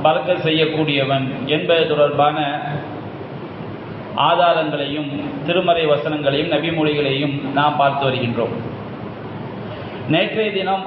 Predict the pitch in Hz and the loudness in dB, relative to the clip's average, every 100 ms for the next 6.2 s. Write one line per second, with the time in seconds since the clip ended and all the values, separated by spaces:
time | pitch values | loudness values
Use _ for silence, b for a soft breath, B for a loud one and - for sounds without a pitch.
0 | 156 175 196 196 185 170 180 180 175 185 | 0 4 6 6 4 0 0 0 4 4
1 | 180 156 170 180 - 165 160 160 160 151 | 4 2 4 2 2 2 2 2 2 2
2 | 143 147 135 139 139 - 156 160 156 147 | 2 0 -2 -2 -2 0 2 4 2 2
3 | 151 147 160 - - - - - - - | 0 0 0 -2 -2 -2 -4 -6 -8 -8
4 | - - 190 175 165 151 - 160 196 190 | -8 -4 2 6 8 6 2 0 0 -2
5 | 170 170 165 165 160 160 160 147 139 117 | -2 -2 -2 -2 -2 -2 0 0 0 0
6 | 123 139 | 0 0